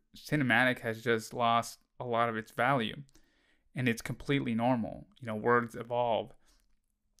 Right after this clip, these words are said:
A great example is the word literally. You can use that word figuratively, which <laughs> feels like it completely defeats the purpose of it. I just find it so interesting how it didn't take long for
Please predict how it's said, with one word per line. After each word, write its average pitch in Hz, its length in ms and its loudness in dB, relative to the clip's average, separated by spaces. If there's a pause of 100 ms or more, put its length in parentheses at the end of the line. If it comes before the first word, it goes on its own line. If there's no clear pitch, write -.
(360)
A 143 60 -6
great 147 180 6
example 127 460 2
is 117 80 -10
the 113 60 -4
word 113 340 2 (220)
literally. 123 520 2 (500)
You 139 140 -2
can 147 160 4
use 147 160 2
that 135 260 8
word 123 280 2
figuratively, 127 960 0 (520)
which 135 260 -2
<laughs> - 0 -
feels - 380 -2
like 151 160 4
it 147 100 0
completely 151 500 0
defeats 139 460 0
the - 80 -4
purpose 143 460 0
of 190 140 -2
it. 208 180 -2 (960)
I - 80 -2
just 160 200 0
find 156 220 2
it 131 100 -2
so 139 300 0
interesting 131 460 -2
how 113 480 -2 (680)
it 131 340 -2
didn't 147 260 -2
take 143 280 -2
long 131 400 2 (140)
for 113 460 2